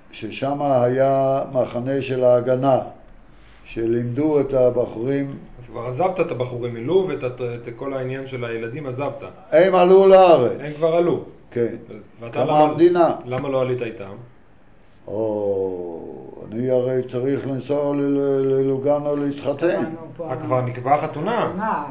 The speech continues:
Speaker 3: כבר קבענו כבר.
Speaker 2: כבר קבעתם חתונה?
Speaker 3: בי"ב, אה,
Speaker 1: עוד לא, עוד לא
Speaker 3: בי"ב,
Speaker 1: קבענו, אבל רצינו לקבוע.
Speaker 3: בי"ב אדר.
Speaker 2: י"ב אדר. נו,
Speaker 1: כן.
Speaker 2: ממש, אה, בימים אלו
Speaker 3: כן.
Speaker 2: ממש.
Speaker 1: כן,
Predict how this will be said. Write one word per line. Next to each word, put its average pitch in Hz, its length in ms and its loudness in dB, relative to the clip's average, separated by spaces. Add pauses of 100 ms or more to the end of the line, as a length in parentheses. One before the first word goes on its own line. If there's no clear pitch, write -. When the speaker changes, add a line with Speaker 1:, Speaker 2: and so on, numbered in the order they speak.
(160)
Speaker 3:
כבר 147 280 -16
קבענו 151 340 -12
כבר. 143 420 -12
Speaker 2:
כבר 120 100 -8
קבעתם 202 340 0
חתונה? 208 480 -2 (240)
Speaker 3:
בי"ב, 175 480 -8
אה, 185 500 -8
Speaker 1:
עוד 143 220 2
לא, 156 380 4 (160)
עוד 135 160 0
לא 156 180 4
Speaker 3:
בי"ב, 156 80 -2
Speaker 1:
קבענו, 165 580 6
אבל 123 240 6
רצינו 165 520 0
לקבוע. 110 760 0
Speaker 3:
בי"ב 185 440 -8
אדר. 190 420 -6 (500)
Speaker 2:
י"ב 110 240 -10
אדר. 160 400 -2 (360)
נו, 302 120 2
Speaker 1:
כן. 110 60 0 (260)
Speaker 2:
ממש, 185 380 0
אה, 220 540 0 (720)
בימים 196 360 0
אלו 240 160 4
Speaker 3:
כן. 226 60 2
Speaker 2:
ממש. 240 460 2
Speaker 1:
כן, 147 340 2